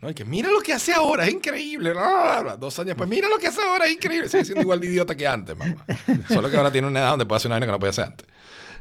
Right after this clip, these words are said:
Speaker 1: Este, <laughs> ok, es lo mismo, ¿no? <laughs> Em, y finalmente llegamos a mi actualización favorita de todas, que es Sonoma. De primero, me encanta el nombre.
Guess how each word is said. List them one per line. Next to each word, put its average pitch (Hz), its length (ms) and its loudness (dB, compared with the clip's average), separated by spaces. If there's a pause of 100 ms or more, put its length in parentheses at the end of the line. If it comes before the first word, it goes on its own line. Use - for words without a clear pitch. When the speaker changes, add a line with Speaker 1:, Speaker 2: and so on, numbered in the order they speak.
(120)
Speaker 1:
Este, 151 480 4 (840)
<laughs> - 40 -
ok, 151 140 6
es 147 320 4
lo 143 100 8
mismo, 90 360 2 (560)
¿no? 139 260 8 (440)
<laughs> - 360 -2 (1000)
Em, 170 800 4 (240)
y 139 100 -12
finalmente 190 320 0
llegamos 185 260 2
a 208 60 4
mi 165 300 0
actualización 143 480 -2
favorita 147 400 4
de 135 80 4
todas, 208 420 0
que - 220 -4
es - 80 0
Sonoma. 214 460 2 (640)
De 143 180 2
primero, 190 320 2
me 269 80 4
encanta 156 220 4
el 156 60 0
nombre. 131 380 0